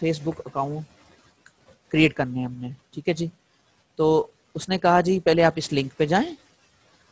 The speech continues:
यहाँ से Gmail account करें, phone number verify करें और recovery email ये वाला दें,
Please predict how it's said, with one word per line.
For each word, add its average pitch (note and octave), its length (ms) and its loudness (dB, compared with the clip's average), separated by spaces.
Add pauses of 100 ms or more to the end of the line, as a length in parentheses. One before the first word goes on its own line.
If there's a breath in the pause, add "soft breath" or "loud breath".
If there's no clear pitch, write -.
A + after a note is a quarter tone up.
(220)
यहाँ C#3+ 180 2
से D3 140 -6
Gmail C#3+ 260 -2
account D#3 360 0
करें, E3 340 0 (300)
phone D3 140 -4
number C#3+ 160 -2
verify C#3 380 2
करें D#3+ 260 0
और C#3+ 240 -4
recovery D3+ 480 0
email D3+ 260 2
ये C#3 140 0
वाला D#3 200 4
दें, D#3+ 260 0